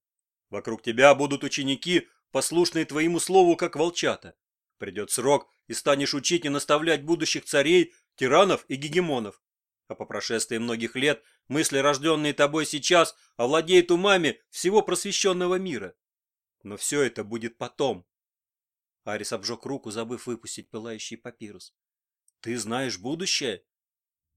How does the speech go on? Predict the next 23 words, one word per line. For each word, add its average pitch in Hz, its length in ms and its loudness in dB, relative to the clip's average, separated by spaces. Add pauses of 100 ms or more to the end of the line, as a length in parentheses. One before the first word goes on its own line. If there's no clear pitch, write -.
(120)
"Предсказание 139 720 2
будущего 147 560 4
оставим 143 460 6
оракулам. 101 580 2 (380)
Мы 180 200 4
его 160 260 10
будем 170 320 6
творить 165 380 4
сегодня. 160 560 -2 (500)
Мы 135 180 2
заложим 131 440 4
семя, 160 480 8 (220)
которое 190 400 6
прорастет 185 600 6
через 180 280 0
тысячелетия". 190 840 -4 (1200)
"Послушав 113 520 -6
тебя, 135 420 2
Эфор, 143 400 -2 (120)
я 135 160 2
впал 151 300 0
в 131 40 -10
заблуждение", 156 760 -2